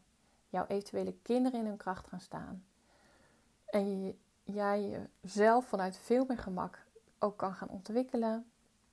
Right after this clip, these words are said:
En zoals ik dat vaak ook lees, maar ook voel en zie bij cliënten, dat de liefde weer veel vrijer kan stromen. Dat het levensgeluk weer veel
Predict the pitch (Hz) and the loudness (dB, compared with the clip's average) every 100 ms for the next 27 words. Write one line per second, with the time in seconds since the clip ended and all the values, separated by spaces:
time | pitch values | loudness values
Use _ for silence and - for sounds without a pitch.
0 | _ _ _ _ - - 233 240 214 196 | _ _ _ _ -20 -2 0 2 0 0
1 | 202 - - - 180 - - 175 196 214 | -2 -8 -10 -6 -6 -6 -8 -4 2 4
2 | 220 220 214 - 185 - - - 254 233 | 6 6 2 -6 -10 -10 -10 0 4 4
3 | - 185 185 202 254 277 247 233 226 190 | 2 -2 -4 4 6 6 4 2 -2 -2
4 | 190 190 185 196 - 180 185 175 185 247 | -4 -4 -6 -6 -6 -6 -4 0 2 2
5 | 254 202 185 185 190 190 - 180 170 180 | 2 -4 -4 -6 -8 -6 -4 -4 -6 -10
6 | - - 180 180 180 175 185 185 196 240 | -10 -4 -2 -2 -4 -6 -6 0 4 4
7 | 233 - 190 170 - - - - 196 196 | 2 -6 -4 -4 -6 -10 -10 -4 -2 -2